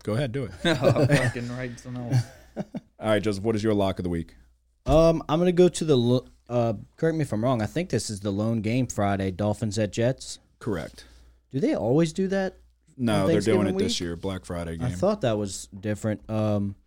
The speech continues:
Speaker 3: yeah, I'm gonna actually take a team total here. I'm gonna go Jets team total under fourteen and a half. Um,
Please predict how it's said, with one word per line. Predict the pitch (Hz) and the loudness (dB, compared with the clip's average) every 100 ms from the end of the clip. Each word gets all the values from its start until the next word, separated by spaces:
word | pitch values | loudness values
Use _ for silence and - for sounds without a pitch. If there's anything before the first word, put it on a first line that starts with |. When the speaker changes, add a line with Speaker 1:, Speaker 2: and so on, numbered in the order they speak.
| _ _ _ _ _ _ _ - | _ _ _ _ _ _ _ 2
Speaker 3:
yeah, | 175 160 | 6 6
I'm | 190 | 6
gonna | 247 - | 4 2
actually | 156 165 180 156 | 2 2 2 0
take | - 156 - - | 4 2 2 -8
a | 123 | -6
team | - 147 135 | 0 2 4
total | 143 143 | 6 6
here. | 123 117 | 6 6
I'm | 113 | 4
gonna | 190 | 2
go | 196 147 | 2 2
Jets | 110 123 123 - | 4 4 4 0
team | 135 123 | 0 0
total | 113 117 113 110 - | 0 0 2 0 -2
under | 104 104 98 | -4 -2 -2
fourteen | - 98 90 104 101 | -2 -2 -2 -4 -4
and | 90 | -2
a | |
half. | 87 95 101 - - _ _ | -2 -2 -2 -6 -18 _ _
Um, | 101 104 92 85 | -4 -2 -2 -4